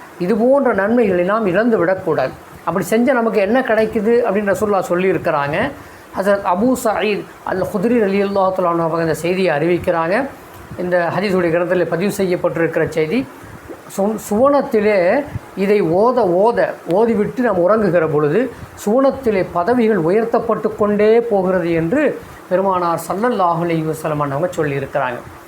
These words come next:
ஆக இன்ஷா அல்லாஹ் அதை நாம் கடைபிடிக்க வேண்டும் என்பதுதான் இன்றைய தராவியுடைய சிந்தனையாக இருக்கிறது. இலகுவான நன்மைகளை பெற்றுத்தரக்கூடியதாக இருக்கிறது.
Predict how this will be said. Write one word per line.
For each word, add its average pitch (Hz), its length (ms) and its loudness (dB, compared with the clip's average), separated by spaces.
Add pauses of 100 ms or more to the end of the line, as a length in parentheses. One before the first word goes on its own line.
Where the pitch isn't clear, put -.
(160)
ஆக 170 220 -2
இன்ஷா 175 360 0 (100)
அல்லாஹ் 160 260 0 (280)
அதை 175 220 0
நாம் 165 340 0
கடைபிடிக்க 202 640 0
வேண்டும் 175 200 0
என்பதுதான் 165 540 2 (280)
இன்றைய 170 300 0 (100)
தராவியுடைய 165 580 0 (140)
சிந்தனையாக 190 480 0
இருக்கிறது. 160 500 0 (300)
இலகுவான 208 540 2
நன்மைகளை 185 540 0
பெற்றுத்தரக்கூடியதாக 190 920 0
இருக்கிறது. 147 380 -4